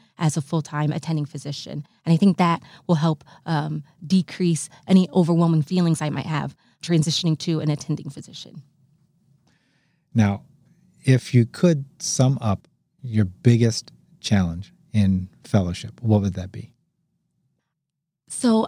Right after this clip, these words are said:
Speaker 1: I had a lot of experience with autopsy itself, so I wasn't really nervous about doing autopsies or dissection at Wayne County or Washtenaw County Medical Examiner's Office. My anxiety actually during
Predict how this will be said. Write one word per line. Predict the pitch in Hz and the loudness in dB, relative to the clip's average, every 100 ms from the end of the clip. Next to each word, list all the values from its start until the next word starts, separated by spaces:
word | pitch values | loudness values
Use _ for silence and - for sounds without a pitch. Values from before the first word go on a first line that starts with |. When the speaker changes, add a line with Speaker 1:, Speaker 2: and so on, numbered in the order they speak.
| - | -2
Speaker 1:
I | 233 254 294 | -2 -2 -2
had | 262 220 202 - - - - | 0 0 0 -6 -16 -20 -6
a | 180 | -2
lot | 175 175 | 0 0
of | 160 | -2
experience | 165 - - 185 175 - | -4 -8 -6 -2 -2 -2
with | 170 | -4
autopsy | 147 156 - 165 - 165 | -4 -6 -4 -4 -2 -6
itself, | - 202 | -6 -10
so | - 175 | -6 -4
I | |
wasn't | 156 180 185 - | -4 -2 -4 -4
really | 170 170 160 _ _ _ - | -4 -4 -6 _ _ _ 4
nervous | 175 190 190 185 | 4 4 -2 -2
about | 170 160 | -4 -4
doing | 147 165 - | -2 -4 -6
autopsies | 185 214 196 196 - 180 | -8 -10 -10 -8 -6 -4
or | 156 | -6
dissection | 165 160 - - - 170 170 _ _ - | -6 -8 -8 -10 -6 -4 -6 _ _ -6
at | 160 - - | -4 -4 2
Wayne | 165 160 | 2 2
County | 165 175 170 | 0 0 0
or | 151 | 0
Washtenaw | 156 151 - 165 | -2 -2 -6 -8
County | - 170 165 | -6 -4 -2
Medical | 160 - | -2 -2
Examiner's | 151 - 160 160 | -4 -4 -6 -8
Office. | 156 160 165 - - - - - | -10 -8 -8 -8 -14 -20 -20 -2
My | 185 226 | 0 2
anxiety | 285 226 151 147 151 | 4 2 4 0 0
actually | 143 143 - - 160 151 _ - | -2 -4 -6 -2 -2 -4 _ -2
during | 165 156 156 | 2 2 2